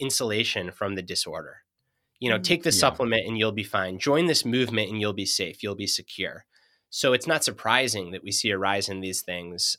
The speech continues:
Speaker 1: um, during times of change. One time when there was just enormous proliferation of what today we would call the grift or charlatans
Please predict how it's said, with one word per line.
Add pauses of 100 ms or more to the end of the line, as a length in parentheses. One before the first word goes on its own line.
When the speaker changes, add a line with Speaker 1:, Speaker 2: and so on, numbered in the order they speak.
Speaker 1:
um, (180)
during
times
of
change. (420)
One
time
when
there
was
just
enormous (140)
proliferation
of
what
today
we
would
call (160)
the
grift
or
charlatans